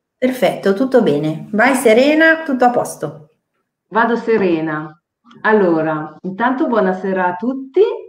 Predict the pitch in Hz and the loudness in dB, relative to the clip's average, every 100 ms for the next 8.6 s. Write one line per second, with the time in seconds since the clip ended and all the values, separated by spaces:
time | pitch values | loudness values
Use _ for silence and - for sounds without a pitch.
0 | _ _ _ - 170 165 165 165 170 170 | _ _ _ -8 -2 0 -2 -4 -6 -4
1 | 185 185 185 170 175 185 185 156 165 165 | -4 -6 -6 -4 -4 -6 -4 -2 -2 -2
2 | 170 165 - 247 320 320 - _ _ _ | -6 -6 -4 0 0 0 -6 _ _ _
3 | 151 143 - 160 175 170 226 285 320 440 | -6 -6 -6 -6 -4 -2 0 2 0 -2
4 | - _ _ _ _ _ _ _ - - | -12 _ _ _ _ _ _ _ -20 -4
5 | 214 330 - - - - 719 - - _ | 2 4 4 2 2 2 -2 -8 -20 _
6 | _ _ _ _ _ _ 185 196 196 190 | _ _ _ _ _ _ -2 0 0 -2
7 | 180 175 165 170 180 170 - 165 165 170 | -4 -4 -4 -4 -4 -6 -6 -2 0 0
8 | 175 208 - 294 415 | -2 -2 -6 -2 -2